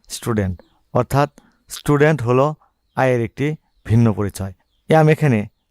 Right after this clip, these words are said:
I এবং স্টুডেন্টের মধ্যে সংযোগ স্থাপন করেছে।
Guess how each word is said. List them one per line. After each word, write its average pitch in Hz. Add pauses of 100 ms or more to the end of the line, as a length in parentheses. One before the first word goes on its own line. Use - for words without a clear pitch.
(100)
I 147
এবং 117 (100)
স্টুডেন্টের 147
মধ্যে 131 (200)
সংযোগ 123 (200)
স্থাপন 98
করেছে। 95